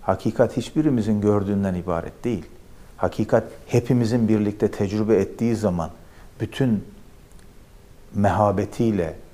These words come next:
bütün ihtişamıyla, heyecanıyla, duygusuyla ortaya çıkan bir şey. O yüzden hakikati inşa süreci hepimizin ortak sorumluluğu. Sadece tek bir egonun, tek bir kişinin, tek bir ekolün, tek bir grubun,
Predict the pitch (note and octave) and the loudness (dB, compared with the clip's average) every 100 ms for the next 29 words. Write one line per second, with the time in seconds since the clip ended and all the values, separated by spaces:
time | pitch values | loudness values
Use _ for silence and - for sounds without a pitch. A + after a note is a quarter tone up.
0 | - - - - - A2+ - A#2+ A2+ G#2+ | -20 -20 -20 -20 -12 -10 -2 2 2 2
1 | - - - - - - - G2+ G#2+ B2 | -4 -18 -12 -12 -6 -6 0 0 2 2
2 | G#2 D2+ D2+ - - - - G2 G2 G2 | 2 0 -2 -14 -20 -20 -8 0 0 2
3 | A2 G#2+ A#2 G#2+ F#2+ A2+ G#2+ G#2+ D#3 C3+ | 2 4 4 4 4 2 2 2 4 4
4 | F#2 - - - E2 D#2+ - - - - | 2 -2 -6 -8 -10 -10 -12 -16 -18 -20
5 | - - - - - A#2+ C#3+ C#3 G#2+ F#2+ | -20 -20 -20 -8 4 6 6 4 4 2
6 | - A#2 A#2 - A2+ A2 C3+ C3 - A2+ | -2 0 0 2 -2 0 2 2 4 2
7 | A#2 A#2+ B2+ D3 A#2+ G2+ F2+ - E2+ - | 2 0 0 2 2 0 -2 -2 -8 -6
8 | E2 D#2 D#2+ - - - - - - - | -8 -8 -10 -12 -14 -16 -20 -20 -20 -4
9 | - A#2+ A#2+ A#2 A2+ - - - A#2 G#2+ | 6 8 8 4 2 0 -4 0 0 2
10 | G#2+ F#2+ E2+ D#2+ - A#2 A2+ - G2 - | 2 0 -2 -6 -4 -4 -2 -2 -4 -6
11 | G#2+ - F#2+ E2+ D#2 - A2+ - G#2+ - | -12 -8 -6 -6 -8 -4 -4 -2 -4 -2
12 | G#2 - F#2+ E2+ D#2+ - A2 - G2 - | -4 -2 -4 -4 -6 -4 -4 -4 -6 -6
13 | - - - - - - - - G#2 A2 | -14 -20 -20 -20 -20 -20 -14 0 4 6
14 | G2 G#2+ F2+ | 6 4 2